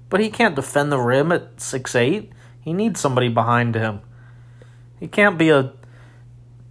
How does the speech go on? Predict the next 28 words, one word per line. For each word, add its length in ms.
twenty-five 920
spread 340
pick 140
and 160
roll 360
guy 240
a 80
game 340
who's 100
catching 420
lob 280
passes 360
left 220
and 120
right. 380
He's 180
too 140
small. 680
I 220
think, 380
at 100
least 240
for 120
now, 420
unless 320
he, 240
you 100
know, 200